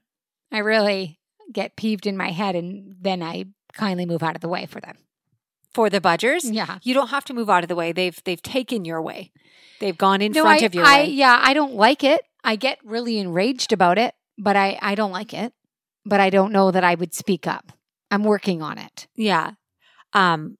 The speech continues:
Speaker 2: budging at any age. Like, when I see young kids do it or adults, I get fired up.
Speaker 1: Yeah. I, I
Speaker 2: Fired
Speaker 1: feel
Speaker 2: up.
Speaker 1: like, I feel like you have to assess whether that person is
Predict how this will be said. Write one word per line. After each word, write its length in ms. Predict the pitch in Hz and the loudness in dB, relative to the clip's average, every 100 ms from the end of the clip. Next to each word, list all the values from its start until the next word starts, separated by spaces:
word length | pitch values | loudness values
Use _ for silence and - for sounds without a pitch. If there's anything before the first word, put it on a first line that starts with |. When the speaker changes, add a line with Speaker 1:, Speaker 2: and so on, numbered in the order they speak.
| _ | _
Speaker 2:
budging 400 | 208 214 262 302 | -2 0 0 -4
at 160 | 226 180 | -2 -2
any 260 | 170 170 180 | -2 -6 -6
age. 320 | 160 - - | -8 -8 -8
Like, 140 | 175 - | -6 -6
when 100 | 165 | -6
I 60 | |
see 180 | 175 208 | -6 -8
young 240 | 180 170 | -4 -4
kids 240 | 180 214 - | -2 -4 -2
do 160 | 226 | 0
it 120 | 247 254 | 0 -2
or 220 | 180 175 | -4 -4
adults, 480 | 175 165 175 202 - - | -4 -2 -2 -2 -10 -8
I 140 | 180 | -8
get 200 | 185 180 - _ | -6 -8 -10 _
fired 720 | - 156 165 170 170 170 170 - - | -8 -6 -6 -8 -6 -6 -8 -14 -12
up. 280 | 165 156 - | -8 -8 -4
Speaker 1:
Yeah. 280 | 196 190 - _ _ - - - | 2 2 0 _ _ -20 -20 2
I, 180 | 254 403 | 6 8
I 40 | 208 | 6
Speaker 2:
Fired 40 | - | 4
Speaker 1:
feel 160 | 330 415 | 2 4
Speaker 2:
up. 40 | |
Speaker 1:
like, 240 | 427 392 - - _ | 4 2 -4 -18 _
I 100 | 269 | -4
feel 180 | 254 294 | 0 0
like 160 | 302 - _ | 0 -2 _
you 260 | - 214 247 | -8 0 2
have 140 | 247 | 2
to 100 | 262 | 0
assess 360 | 254 - 220 - | -2 -2 -4 -2
whether 300 | 214 214 214 | -2 -2 0
that 240 | 202 226 | -2 -2
person 500 | - 208 - 208 196 | -6 -6 -4 -6 -6
is 600 | - 208 190 185 170 - | -8 -4 -2 -4 -6 -14